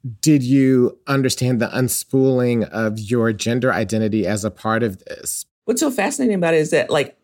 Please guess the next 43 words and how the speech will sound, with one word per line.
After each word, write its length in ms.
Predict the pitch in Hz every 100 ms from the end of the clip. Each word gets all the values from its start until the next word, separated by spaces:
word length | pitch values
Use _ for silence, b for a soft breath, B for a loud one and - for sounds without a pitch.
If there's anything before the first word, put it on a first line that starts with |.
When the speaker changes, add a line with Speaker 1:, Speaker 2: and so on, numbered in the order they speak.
| _ -
Speaker 2:
I 100 | 196
was 160 | 247
completely 380 | 233 202 175 165
clueless. 480 | - 123 147 - - B B
My 120 | 208 220
mom 280 | 220 480
actually 300 | 392 240 254
probably 360 | - 202 190 190
had 140 | 202
an 100 | 160
idea 380 | 139 147 147 156
before 400 | 147 147 147 143
I 200 | - 143
did 320 | 151 165 170
that 80 | 170
I 140 | 143 139
was 220 | 139 139
different 380 | 151 151 143 120
in 120 | 127
any 240 | 135 131
way. 380 | 127 113 - - _ _ _ b b b
I 120 | 170
remember 440 | 185 190 185 180
actually 580 | 165 139 151 - 160 139 -
first 260 | 170 175
coming 260 | - 160 156
out 160 | 143 -
as 120 | 143
a 60 |
lesbian 720 | 131 143 175 156 135 131 127 -
and 180 | 147 147
then 100 | 156
coming 260 | 156 143 143
out 100 | 135
as, 120 | 151
like, 160 | 113
a, 240 | 135 117 -
a 80 | 120
butch 360 | 156 147 147
lesbian 580 | 139 135 143 - 123 - B B B B
freshman 420 | - 170 170 151
year 260 | 147 143 135
of 440 | 123 131 127 127